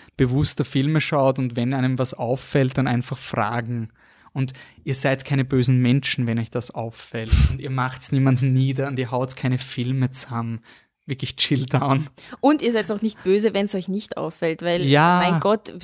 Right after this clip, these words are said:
Speaker 2: das fällt einem ja nicht immer was. Also, und es muss einem, eben wie der Wolfi schon gesagt hat, es kann dir ja auch gefallen, auch wenn's dir auffällt. Es kann dir auch gefallen, wenn's dir nicht auffällt. Es ist überhaupt alles
Speaker 1: Ja.
Speaker 2: nichts schlimm.
Speaker 1: Alles
Speaker 2: Aber wir machen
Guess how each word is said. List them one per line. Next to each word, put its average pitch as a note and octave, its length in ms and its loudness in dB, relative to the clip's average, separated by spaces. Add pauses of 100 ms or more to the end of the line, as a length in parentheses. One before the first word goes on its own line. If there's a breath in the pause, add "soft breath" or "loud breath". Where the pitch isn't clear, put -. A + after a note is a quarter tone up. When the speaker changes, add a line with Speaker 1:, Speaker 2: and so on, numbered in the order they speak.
(100)
Speaker 2:
das - 180 -4
fällt G3+ 260 0
einem A3 200 4
ja G3 80 0
nicht G3 240 -6
immer G3 260 -4
was. G3+ 100 -4
Also, G#3+ 160 0
und G#3 100 -2
es A3 140 2
muss A#3 180 2
einem, A3 300 2 (480 loud breath)
eben A3 260 -2
wie G#3 100 -4
der G3+ 180 0
Wolfi F3+ 240 -8
schon F#3+ 160 -10
gesagt - 320 -10
hat, F#3 180 -8 (280 soft breath)
es - 180 -4
kann G#3+ 260 0
dir G#3+ 120 4
ja G#3+ 140 6
auch - 220 -4
gefallen, F#3+ 500 0 (120)
auch F#3 240 2
wenn's G3+ 260 0
dir - 180 0
auffällt. F#3 460 2
Es - 140 -2
kann G3+ 180 -2
dir F#3 120 2
auch G3 60 -6
gefallen, G3 240 -2
wenn's F#3+ 280 -2
dir G#3 100 0
nicht A3 480 0
auffällt. D#3 480 -8
Es - 220 -4
ist F#3+ 220 -4 (120)
überhaupt G3+ 580 0
alles F#3+ 280 -2
Speaker 1:
Ja. D3+ 140 -4
Speaker 2:
nichts D#3 340 -4
schlimm. G#3 320 -2 (160)
Speaker 1:
Alles D#3 140 4
Speaker 2:
Aber A3 80 4
wir A3+ 100 6
machen A#3 140 2